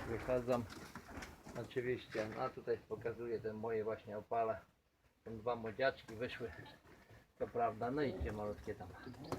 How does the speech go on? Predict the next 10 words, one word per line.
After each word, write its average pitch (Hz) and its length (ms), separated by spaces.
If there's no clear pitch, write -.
Moje 113 240
dwa 113 220
maluszki, 123 720
chodźcie. 135 600
Widać, 120 240
że 123 60
będą 123 240
dwa 123 260
opale. 135 560
Przepiękne. 123 800